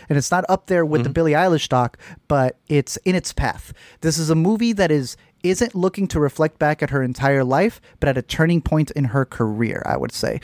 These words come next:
Speaker 1: Specifically, it's not even looking at her as an artist. That comes with it. It's looking at her mentally. Uh, s-, uh,
Speaker 2: Yeah.
Speaker 1: the Tony Hawk doc, the Tony Hawk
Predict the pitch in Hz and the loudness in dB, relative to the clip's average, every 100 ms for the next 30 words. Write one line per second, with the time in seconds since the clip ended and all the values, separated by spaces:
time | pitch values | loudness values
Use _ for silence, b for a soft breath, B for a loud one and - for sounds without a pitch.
0 | B - - 151 - - 233 247 196 - | B -12 -4 -2 -2 -2 -2 0 -2 0
1 | 131 120 B B - 156 240 240 180 160 | -2 -2 B B -4 0 2 2 2 2
2 | 165 185 156 160 151 131 120 - 135 170 | 0 0 0 2 2 2 -2 0 0 2
3 | 269 - - - - 165 175 - 196 165 | 0 -4 -18 -18 -12 -2 -2 0 0 2
4 | 185 - 127 b b b - _ - 156 | 0 0 -4 b b b -20 _ -4 0
5 | 202 240 220 175 185 170 - _ 135 139 | 0 2 0 2 2 0 -2 _ -4 0
6 | 135 - - - b b b - 139 135 | 0 -2 -8 -14 b b b 0 2 2
7 | - - - 147 139 139 - - - - | -2 -10 -4 0 2 2 -2 -6 -16 -4
8 | 160 156 233 202 180 - 151 135 - _ | -2 2 2 2 2 2 0 0 -6 _
9 | _ _ _ _ 151 143 127 - 190 202 | _ _ _ _ -4 -2 -2 0 2 2
10 | - 156 156 | 0 0 -2